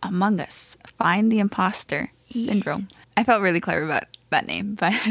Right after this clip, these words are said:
Speaker 1: <laughs> uh, basically, we're gonna be talking about imposter syndrome and what it is and what, how it affects us.
Speaker 2: Mm-hmm.
Speaker 1: So I see we got a Wikipedia definition.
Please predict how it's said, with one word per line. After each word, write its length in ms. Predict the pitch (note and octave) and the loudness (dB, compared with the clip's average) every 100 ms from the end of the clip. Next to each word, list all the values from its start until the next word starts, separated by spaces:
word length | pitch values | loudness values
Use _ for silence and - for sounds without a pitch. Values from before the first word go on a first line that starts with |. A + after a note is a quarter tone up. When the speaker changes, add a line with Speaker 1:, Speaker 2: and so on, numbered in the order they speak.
| G3 | -2
Speaker 1:
<laughs> 240 | G3 - | -6 0
uh, 240 | - F3+ F#3 | 2 4 2
basically, 640 | F#3 B3 - A#3 A#3 A3 | 0 0 -2 -2 2 2
we're 120 | G3+ G3 | 2 0
gonna 140 | G3 | 0
be 80 | F#3+ | 0
talking 220 | F#3 F#3 | 0 0
about 200 | F3+ - | 0 0
imposter 640 | F#3+ - F3+ F#3 - A3+ | -2 0 0 0 0 -2
syndrome 560 | A#3+ F#3 F#3+ A3 A#3+ B3+ | 0 2 2 4 4 4
and 260 | A3 A#3+ E4 | 6 4 2
what 220 | F3+ F#3 | 2 2
it 140 | G3+ | 2
is 340 | F#3+ G#3+ B3 F#3+ | 2 0 0 0
and 260 | G3 G3+ | 0 0
what, 160 | G#3+ - _ _ - | -2 -4 _ _ -8
how 300 | - G3 G#3+ | 2 4 4
it 100 | A3 | 4
affects 460 | G3 - - - - | 0 -2 -2 -2 -2
us. 420 | - - - - _ _ _ _ _ _ _ - | -2 -6 -12 -16 _ _ _ _ _ _ _ -2
Speaker 2:
Mm-hmm. 220 | C4+ C4 A3 | 0 4 2
Speaker 1:
So 220 | A3+ F#3 | 4 2
I 200 | - G3+ | 2 0
see 400 | - G3+ G3+ G3+ - | -2 -2 -2 -4 -8
we 80 | F#3 | -6
got 240 | E3 E3 - | -2 -2 0
a 260 | - G#3+ - - _ _ _ - | -2 -4 -12 -20 _ _ _ -8
Wikipedia 520 | G#3+ - - A#3+ A3 - | -4 -4 -4 0 0 -2
definition. 640 | - - G#3+ - B3+ | -6 -8 -8 -6 -8